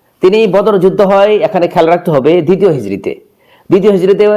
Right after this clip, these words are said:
বদর যুদ্ধ হওয়ার পর তিনি বদর যুদ্ধের পর মুক্তিপণ হিসেবে মুক্তিপণ দেওয়ার পর তিনি আবার মক্কায় চলে গেলেন। কিন্তু সেখানে প্রশ্ন হলো, দ্বিতীয় হিজরিতে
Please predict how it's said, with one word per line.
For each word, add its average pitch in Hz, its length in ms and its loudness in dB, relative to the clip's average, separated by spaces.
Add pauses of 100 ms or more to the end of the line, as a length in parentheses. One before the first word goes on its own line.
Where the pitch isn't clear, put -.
(320)
বদর 175 180 0
যুদ্ধ 170 240 2
হওয়ার 170 180 2
পর 156 240 0
তিনি 165 240 -4
বদর 170 260 -2
যুদ্ধের 156 240 0
পর 151 220 0
মুক্তিপণ 165 440 -2
হিসেবে 147 340 -2
মুক্তিপণ 156 420 -2
দেওয়ার 151 180 2
পর 135 140 -2
তিনি 123 200 -2
আবার 143 200 0
মক্কায় 147 260 -2
চলে 139 200 0
গেলেন। 123 280 -2 (480)
কিন্তু 214 440 2
সেখানে 190 360 -2
প্রশ্ন 170 280 -4
হলো, 156 160 4
দ্বিতীয় 202 440 0
হিজরিতে 156 600 0